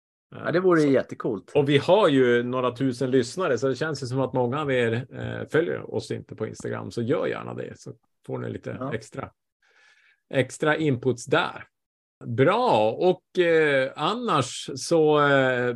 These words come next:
Speaker 2: det är en månad kvar snart till Vasaloppet. Det är ju,
Speaker 1: Ja,
Speaker 2: det går
Speaker 1: precis.
Speaker 2: skrämmande fort.
Speaker 1: Och, och, och, och det gör ju att vi behöver ju börja ladda lite grann, så att, eh, vi planerar ett avsnitt framåt här, eh, som handlar just om inför att optimera,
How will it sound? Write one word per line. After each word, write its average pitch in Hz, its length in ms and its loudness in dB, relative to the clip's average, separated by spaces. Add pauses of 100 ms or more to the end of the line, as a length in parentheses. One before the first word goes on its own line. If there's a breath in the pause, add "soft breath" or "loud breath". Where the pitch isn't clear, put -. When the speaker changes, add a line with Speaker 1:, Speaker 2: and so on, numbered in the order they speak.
(140)
Speaker 2:
det 143 360 -2
är 170 40 0
en 160 100 -4
månad 139 440 0
kvar 180 220 -4
snart 120 320 -6
till 123 80 -2
Vasaloppet. 120 640 -4 (400)
Det 135 140 -6
är 139 120 -2
ju, 123 280 -2
Speaker 1:
Ja, 220 380 2
Speaker 2:
det - 60 0
går - 80 -6
Speaker 1:
precis. 165 200 -4
Speaker 2:
skrämmande 160 380 2
fort. 151 200 0
Speaker 1:
Och, 208 120 0
och, 190 720 -6
och, 185 300 -10
och 180 100 -4
det 180 200 4
gör 208 220 2
ju 202 80 6
att 175 160 2
vi 175 120 0
behöver 214 300 -2
ju 208 80 -2
börja 202 220 2
ladda 202 300 2
lite 262 220 -6
grann, 123 240 0
så - 120 -2
att, 139 200 -4
eh, 147 120 2 (680 loud breath)
vi 170 500 2 (100)
planerar 180 360 2
ett 165 200 4
avsnitt 151 560 -2 (380)
framåt 139 400 2
här, 113 400 -2
eh, 107 140 -14
som 139 280 -6
handlar 147 280 2
just 147 280 0
om 131 340 -4
inför 135 580 2
att 110 260 -2
optimera, 151 800 0